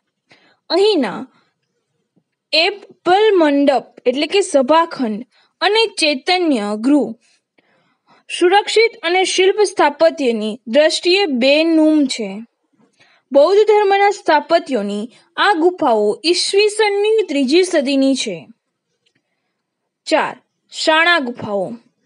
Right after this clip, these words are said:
આ ગુફાઓ ગીર સોમનાથ જિલ્લાના ઉના તાલુકાના વાંકિયા ગામ પાસે રૂપેણ નદી પર સાણાના ડુંગરો ઉપર આવેલી છે. અહીં મધપુરાની જેમ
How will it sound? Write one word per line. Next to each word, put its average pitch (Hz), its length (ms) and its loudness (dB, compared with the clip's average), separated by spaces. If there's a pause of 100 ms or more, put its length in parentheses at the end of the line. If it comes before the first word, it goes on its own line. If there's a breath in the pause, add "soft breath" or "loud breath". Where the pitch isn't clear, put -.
(260)
આ 392 240 2
ગુફાઓ 220 640 0 (280 loud breath)
ગીર 320 200 4 (180)
સોમનાથ 330 440 2
જિલ્લાના 269 800 0 (340 soft breath)
ઉના 339 420 2
તાલુકાના 254 760 -2 (360)
વાંકિયા 311 600 2
ગામ 339 300 0
પાસે 285 540 -2
રૂપેણ 370 640 0
નદી 294 240 2
પર 190 340 -6 (760)
સાણાના 359 640 2
ડુંગરો 294 720 2
ઉપર 359 440 0
આવેલી 247 460 2
છે. 208 340 -12 (640 soft breath)
અહીં 359 320 2
મધપુરાની 381 800 2
જેમ 240 400 -4